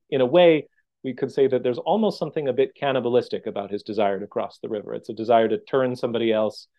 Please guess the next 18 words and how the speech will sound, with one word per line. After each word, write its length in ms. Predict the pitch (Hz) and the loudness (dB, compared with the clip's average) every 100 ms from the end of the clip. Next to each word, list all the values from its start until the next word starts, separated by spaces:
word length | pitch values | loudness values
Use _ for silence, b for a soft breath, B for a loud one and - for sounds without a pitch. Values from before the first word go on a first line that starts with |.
| _ _ _ - | _ _ _ -4
into 520 | 139 139 - 143 127 | -2 -2 -2 2 6
a 240 | 123 113 113 | 6 4 0
sus-, 340 | - 127 - _ _ | -6 -10 -10 _ _
sustenance 560 | - 165 - 143 127 123 | 2 2 2 0 -4 2
for 140 | 131 | 2
his 280 | - 143 139 | 4 2 0
needs, 300 | 120 120 117 | -4 -6 -2
his 200 | 123 120 | -2 -2
desires. 720 | 113 104 117 107 98 104 - _ _ _ 135 | -4 2 4 4 2 -4 -12 _ _ _ -4
And 140 | 131 | -2
the 60 | 123 | 0
dream 340 | 160 226 175 | 2 4 2
sort 200 | - 147 | 2 0
of 80 | 131 | 0
reminds 480 | 127 127 131 127 123 | -2 -2 -4 -6 -4
him, 240 | 127 135 | -4 -2
no, 460 | 233 170 120 113 - _ _ _ _ _ | 2 4 4 2 -6 _ _ _ _ _
uh, 340 | 123 120 120 | 6 6 6